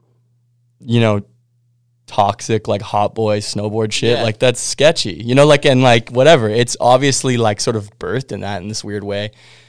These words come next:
Speaker 1: And even me at times, I'm still trying to be like, okay, release some of those old ways.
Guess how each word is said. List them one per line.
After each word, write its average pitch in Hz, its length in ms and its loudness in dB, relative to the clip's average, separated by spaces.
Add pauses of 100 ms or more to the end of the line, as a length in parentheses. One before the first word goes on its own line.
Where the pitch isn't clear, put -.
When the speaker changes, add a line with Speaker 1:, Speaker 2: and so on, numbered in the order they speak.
(160)
Speaker 1:
And 139 140 2
even 175 220 2
me 160 160 2
at 160 140 2
times, 104 280 -2
I'm 113 140 0
still 139 580 6
trying 117 260 0
to 110 60 0
be 110 140 -2
like, 104 380 -4 (640)
okay, 113 240 0
release 110 440 -2
some 113 240 -2
of 110 60 2
those 104 200 0
old 110 280 2
ways. 120 520 2